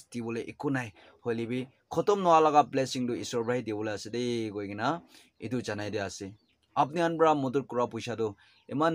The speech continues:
আহি কিনা আছে। ছেকেণ্ড পইণ্টে আমি ক'বলৈ মন যোৱাটো, তাইতো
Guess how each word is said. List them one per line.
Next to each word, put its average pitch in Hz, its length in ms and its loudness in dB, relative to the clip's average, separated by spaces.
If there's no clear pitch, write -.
আহি 113 240 2
কিনা 110 200 -4
আছে। 101 240 -8
ছেকেণ্ড 190 320 2
পইণ্টে 175 240 6
আমি 160 220 6
ক'বলৈ 143 320 2
মন 139 160 4
যোৱাটো, 127 280 2
তাইতো 139 300 4